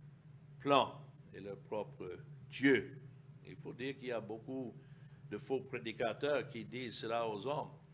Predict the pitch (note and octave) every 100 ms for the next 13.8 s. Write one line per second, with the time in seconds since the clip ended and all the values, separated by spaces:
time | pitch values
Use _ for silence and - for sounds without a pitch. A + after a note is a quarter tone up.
0 | - - - - G#2+ C#3 C#3 A#2+ A2+ C3
1 | B2+ B2+ B2+ A2+ A2 A#2 C#3 B2+ G#2 A#2
2 | G#2 - E3 D3+ - - - - - A2+
3 | A#2 - C3+ - - F#3 F#3 D3+ C3+ B2
4 | A#2 A#2 G#2+ - C3+ C#3+ - - - -
5 | A#2+ A2+ - B2 A2+ C3 C#3+ C3 - -
6 | - - - - - - - B2+ A#2+ A2+
7 | C3 A#2 C#3 C3+ B2 - A2+ G#2 - C3+
8 | B2+ - - - - - A2 G2+ B2+ B2
9 | A2+ G#2+ A#2+ - B2 - - C3+ - A#2
10 | G#2 - F3 C#3+ - - A2+ A2 C#3+ C#3+
11 | - - - - - A#2+ A2+ - D#3 -
12 | - - - - - - - - - -
13 | - - A2 A2+ A2+ A2+ G#2+